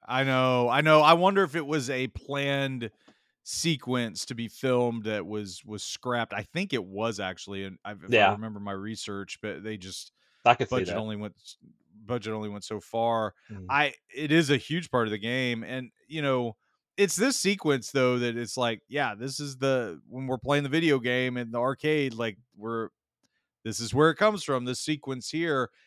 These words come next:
Speaker 2: Mm-hmm.
Speaker 1: As they're playing in the movie, in the light cycles, Flynn, um,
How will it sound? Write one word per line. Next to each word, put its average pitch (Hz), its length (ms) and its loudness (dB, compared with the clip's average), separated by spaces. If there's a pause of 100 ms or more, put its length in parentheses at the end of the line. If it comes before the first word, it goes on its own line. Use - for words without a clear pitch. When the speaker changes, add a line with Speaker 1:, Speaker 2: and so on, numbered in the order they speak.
(160)
Speaker 2:
Mm-hmm. 113 320 -4
Speaker 1:
As 202 340 6
they're 214 160 6
playing 151 760 2
in 123 100 -6
the 127 80 -4
movie, 127 600 0
in 127 140 -4
the 120 100 0
light 120 260 0
cycles, 107 800 -2 (500)
Flynn, 175 720 2
um, 123 680 -2